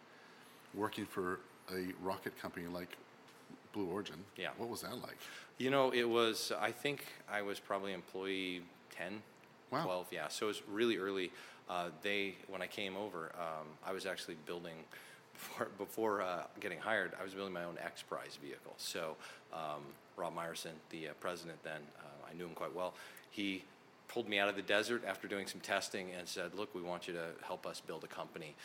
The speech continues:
Speaker 2: Um, and, uh, it was fascinating working with, uh, Jeff Bezos, um, uh, almost on a daily to weekly basis. So brilliant, brilliant team, um, very challenging work, super cool.
Speaker 1: That's amazing. All right, back to your story.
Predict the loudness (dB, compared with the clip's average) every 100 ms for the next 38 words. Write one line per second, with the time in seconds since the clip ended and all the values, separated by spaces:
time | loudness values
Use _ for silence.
0 | -14 -10 -4 -2 -2 -6 -12 -10 -6 -6
1 | -4 -4 2 2 4 4 4 4 -2 -4
2 | -4 -4 -4 -4 -2 -2 -4 -6 -4 -2
3 | -4 -4 -6 -6 -4 -6 -6 -4 -6 -8
4 | -14 -18 -20 -20 -20 -12 -8 -4 -2 -2
5 | -2 -4 -4 -2 -2 -2 -4 -6 -4 -6
6 | -4 -4 -4 -4 -4 -2 -2 -4 -8 -18
7 | -18 -4 2 4 4 0 -10 -14 0 2
8 | 4 2 0 0 0 -2 -10 -8 -6 -4
9 | -6 -10 -12 -2 0 2 2 0 0 -4
10 | -2 0 -2 -6 -14 -20 -12 -4 -4 -4
11 | -8 -8 -10 -14 -10 -8 -8 -8 -6 -6
12 | -8 -10 -18 -20 -18 -16 -16 -14 -8 -8
13 | -6 0 0 0 -6 -4 -2 -2 -2 -4
14 | -8